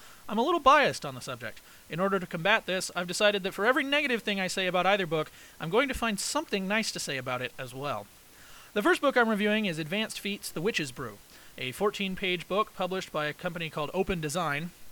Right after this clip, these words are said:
apparently solo by Siegfried Trent. A close look at the book's credits will reveal that it was apparently published by Wolfgang Bauer, who was involved in Dungeon and Dragon magazines, as well as a number of second edition products under T S R.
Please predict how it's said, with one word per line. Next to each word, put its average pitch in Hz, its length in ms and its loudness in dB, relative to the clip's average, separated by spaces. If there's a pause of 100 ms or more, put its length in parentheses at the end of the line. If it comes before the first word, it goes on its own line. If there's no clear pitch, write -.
(100)
apparently 202 320 2
solo 151 480 2
by 123 160 -6
Siegfried 160 420 -8
Trent. 131 480 -6 (100)
A 135 140 -10
close 185 360 -6
look 180 120 -6
at 165 80 -10
the 151 60 -8
book's 147 200 -8
credits 220 380 -2
will 233 220 -2
reveal 190 300 0
that 170 100 -2
it 160 40 -8
was - 120 -8
apparently 196 280 -6
published 214 560 0 (360)
by 151 100 -2
Wolfgang 185 400 0
Bauer, 143 380 2 (180)
who 156 80 -10
was 147 160 -6
involved 151 320 -4
in 151 80 -6
Dungeon 156 300 -4
and 147 80 -10
Dragon 147 280 -2
magazines, 175 460 -2 (300)
as 156 100 -6
well 220 140 4
as 226 80 2
a - 20 -2
number 208 180 0
of 151 60 -2
second 202 320 0
edition 165 320 -4
products 147 320 -4
under 156 220 -6
T 139 160 -10
S 120 120 -6
R. 143 240 -2